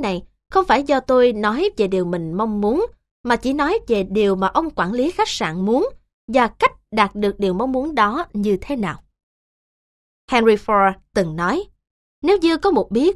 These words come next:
quyết nào để thành công, thì nó nằm ở khả năng hiểu và thông cảm với quan điểm của người khác và nhìn sự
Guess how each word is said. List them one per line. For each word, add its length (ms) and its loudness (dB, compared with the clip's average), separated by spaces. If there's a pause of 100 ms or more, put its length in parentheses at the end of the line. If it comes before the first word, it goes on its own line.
quyết 280 0
nào 300 0
để 160 -2
thành 200 -10 (120)
công, 180 2 (360)
thì 120 2
nó 340 2
nằm 200 0
ở 100 -4
khả 180 -6
năng 280 -4 (140)
hiểu 280 2 (160)
và 200 -2
thông 220 -6
cảm 400 -6
với 260 0 (100)
quan 280 0
điểm 260 -4
của 180 -4
người 140 -2
khác 320 -4 (440)
và 100 4
nhìn 200 2
sự 180 0